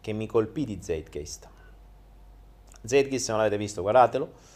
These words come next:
film complottistico, assolutamente complottistico. Ehm,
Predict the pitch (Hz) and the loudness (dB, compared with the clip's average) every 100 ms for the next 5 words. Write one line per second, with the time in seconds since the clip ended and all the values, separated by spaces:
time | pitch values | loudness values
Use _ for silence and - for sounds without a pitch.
0 | - - - - - 117 113 104 95 - | -20 -20 -20 -20 -8 -4 -2 -2 -4 -4
1 | 156 127 127 127 104 - 123 151 - - | -6 -2 -2 -4 -12 -10 -12 -14 -16 -20
2 | - - - 107 107 107 95 90 85 87 | -20 -18 -8 -2 -2 -2 -6 -6 -10 -14
3 | - 78 - - - - - - - - | -14 -18 -18 -18 -20 -20 -20 -20 -20 -20
4 | - - - - - - - - - - | -20 -20 -20 -20 -20 -20 -20 -20 -20 -20
5 | - - 123 123 120 117 113 110 107 101 | -10 2 6 6 6 2 -2 -6 -6 -6
6 | 98 92 90 85 82 73 | -8 -8 -8 -8 -10 -12